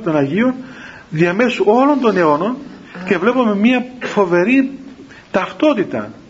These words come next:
Δηλαδή, αν διαβάσετε την Παλαιά Διαθήκη, που εγγράφτηκε, ας πούμε, πριν πέντε χιλιάδες χρόνια, έξι χιλιάδες χρόνια, έτσι, μιλάει μέσα και τους πατριάρχες,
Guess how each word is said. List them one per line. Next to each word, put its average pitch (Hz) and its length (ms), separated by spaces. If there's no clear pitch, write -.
Δηλαδή, 170 260
αν 226 120
διαβάσετε 208 400
την 220 120
Παλαιά 196 300
Διαθήκη, 175 600
που 214 80
εγγράφτηκε, 208 560
ας 180 180
πούμε, 226 240
πριν 233 440
πέντε 226 300
χιλιάδες 208 460
χρόνια, 131 500
έξι 175 240
χιλιάδες 160 340
χρόνια, 113 460
έτσι, - 300
μιλάει 190 320
μέσα 208 420
και - 120
τους 180 120
πατριάρχες, 185 840